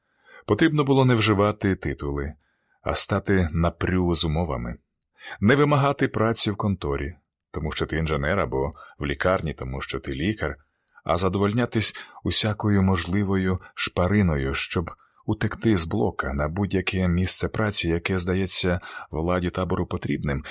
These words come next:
і водночас не принижує гідності поляка. Не надуватися, що ти адвокат, бо тут ця професія абсолютно без потреби. Бути передусім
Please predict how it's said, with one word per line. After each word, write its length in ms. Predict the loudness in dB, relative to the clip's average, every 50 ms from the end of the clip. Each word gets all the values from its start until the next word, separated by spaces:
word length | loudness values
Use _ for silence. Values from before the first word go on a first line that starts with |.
| -10 -6
і 60 | -2
водночас 680 | 0 0 2 2 0 0 0 -2 -2 -2 -2 -2 -4 -4 -8 _
не 180 | -2 0 0 0
принижує 720 | 0 0 0 0 0 0 0 -2 -2 -2 -2 -2 -2 -2
гідності 640 | -2 -2 -4 -4 -4 -4 -4 -4 -4 -4 -6 -6 -6
поляка. 640 | -4 -4 -2 -2 -2 -4 -4 -6 -10 -10 -12 -14 -18 _ _ _ _ _ _ _ _ _ _ -20 -6 0
Не 200 | 2 4 6 6
надуватися, 920 | 6 6 6 6 6 6 6 6 4 2 0 -2 -2 -2 0 0 0 0 0
що 180 | -2 -4 -2
ти 120 | 0 0 0
адвокат, 640 | 2 0 -2 -2 0 0 0 0 0 -2 -4 -8 -14 _ _ _ -20 -20 -16 -6
бо 120 | -4 -4
тут 220 | -2 -2 -4 -4 -2
ця 160 | -2 -2 -2
професія 680 | -2 -2 -4 -2 -2 -2 -2 -2 -2 -2 -2 -2 -2 -2
абсолютно 960 | -2 -4 -4 -2 -2 -2 0 0 -2 -2 -2 -4 -6 -6 -6 -6 -6 -6 -4 -4
без 200 | -4 -4 -4 -4
потреби. 480 | -6 -6 -6 -6 -8 -8 -8 -10 -12 -14 _ _ _ _ _ _ _ _ _ -18 -18 -10 -6
Бути 300 | -2 0 2 2 2 2
передусім 600 | 2 2 4 4 4 2 2 4 4 4 2 2